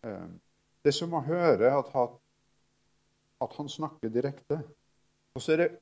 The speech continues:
påfallende med hvilken selvsikkerhet og autoritet han snakker. Han har fått et oppdrag. Han taler på oppdragsgiverens vegne. Som oppdragsgiveren.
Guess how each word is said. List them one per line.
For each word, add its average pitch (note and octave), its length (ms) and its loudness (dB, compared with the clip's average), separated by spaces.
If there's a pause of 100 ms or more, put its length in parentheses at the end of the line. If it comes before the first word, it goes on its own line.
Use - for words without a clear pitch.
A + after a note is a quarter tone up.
(420)
påfallende C3 800 2
med C#3 220 -6
hvilken D#3+ 580 -4 (1040)
selvsikkerhet D3+ 1040 0
og B2 140 -6
autoritet A2 680 -6 (1900)
han G#2+ 120 -6
snakker. - 360 -14 (560)
Han C#3+ 120 4
har E3 80 4
fått C#3 200 2
et C#3 120 -2
oppdrag. F3 400 2 (640)
Han B2+ 160 -4
taler C3+ 320 2
på G#2+ 160 -8
oppdragsgiverens G#2+ 840 -6
vegne. A#2+ 340 -12 (1700)
Som G3+ 480 0
oppdragsgiveren. C#3+ 800 -6